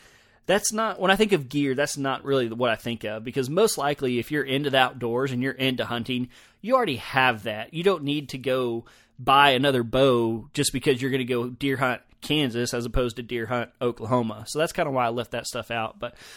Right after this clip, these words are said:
again, like I said, you can make your own adventure. And so,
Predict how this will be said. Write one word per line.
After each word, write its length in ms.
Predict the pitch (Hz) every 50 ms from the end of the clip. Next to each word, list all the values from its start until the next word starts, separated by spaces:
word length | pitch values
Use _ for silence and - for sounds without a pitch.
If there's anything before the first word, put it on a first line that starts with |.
| - - -
again, 340 | 165 156 151 180 156 131 117
like 200 | 123 143 143 147
I 40 |
said, 440 | 120 - - 127 113 110 107 117 127 - _ _ _ _
you 180 | - 151 190 208
can 220 | - 226 160 139
make 200 | 131 147 143 -
your 160 | 135 127 123
own 140 | 123 123 113
adventure. 560 | 110 104 95 117 113 107 - - 110 107 104 - _ _ _ _ _ _ _ - - _ _ -
And 220 | - 151 135 123 123
so, 480 | - - 123 117 117 113 110 110 107